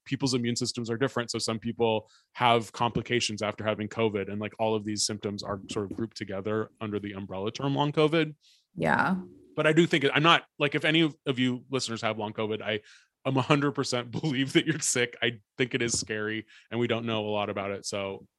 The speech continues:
Speaker 1: I wanna preface that with that sentiment. And yet I do think people are loco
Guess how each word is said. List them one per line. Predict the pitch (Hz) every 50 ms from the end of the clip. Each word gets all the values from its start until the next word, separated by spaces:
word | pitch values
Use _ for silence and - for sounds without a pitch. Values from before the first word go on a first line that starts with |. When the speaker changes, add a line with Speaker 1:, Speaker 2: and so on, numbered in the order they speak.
| _ _ _ _
Speaker 1:
I | -
wanna | 117 117 110 107 104
preface | 98 - _ - 120 117 - 127 127 120 - - - - - _ _ _ _ _ _ _ _ _ _ _ _ _ _ _ _
that | 127 147 151 156 143 - _ _ _ _ _ _ _ _ _ _
with | 143 143 147 - - - _ _ 120 _
that | - 139 135 139 -
sentiment. | - 143 139 156 147 151 147 135 -
And | 117 117
yet | 110 110 104 107 - - - - _ _ _ _ _ _ _ _ _ _ _ _ _ _ -
I | 127
do | 113 117 117
think | - 113 107 98 - _
people | - 110 104 - 104 98
are | 98 95 95 98 104 _ _ _ _ _ _ _ _ _ _ _ _ _ _ _ -
loco | 110 110 107 101 - 104 95 98 98 -